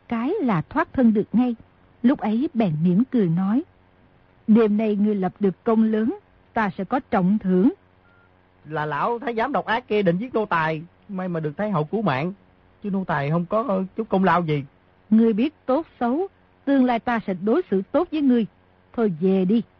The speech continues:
Speaker 2: "Dạ."
Speaker 1: Di Tiểu Bảo cảm mừng, vội bò xuống dập đầu mấy cái lui ra. Thái hậu thấy y trên má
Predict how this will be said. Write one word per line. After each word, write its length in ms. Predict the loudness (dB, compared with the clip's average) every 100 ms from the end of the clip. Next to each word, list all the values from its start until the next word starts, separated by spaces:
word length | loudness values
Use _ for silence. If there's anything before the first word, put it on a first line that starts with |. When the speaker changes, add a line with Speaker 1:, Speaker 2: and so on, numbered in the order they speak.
| _ -8
Speaker 2:
"Dạ." 380 | -2 0 -2 -6 _ _ _ _ _ _ _ _
Speaker 1:
Di 180 | 0 0
Tiểu 180 | 0 -2
Bảo 220 | -2 -6 -6
cảm 260 | -2 2
mừng, 220 | 4 2 0 _ _
vội 300 | 0 2 2
bò 260 | 2 0 0 -2
xuống 260 | 0 0 0
dập 140 | 0
đầu 160 | 0 0
mấy 220 | 2 0
cái 360 | -2 -6 -4 0
lui 200 | 2 2
ra. 280 | 2 -2 -2 -8 _ _ _ _ _
Thái 140 | -4
hậu 240 | 0 0 0
thấy 140 | 0
y 200 | 2 2
trên 200 | 2 2
má 200 | 2 0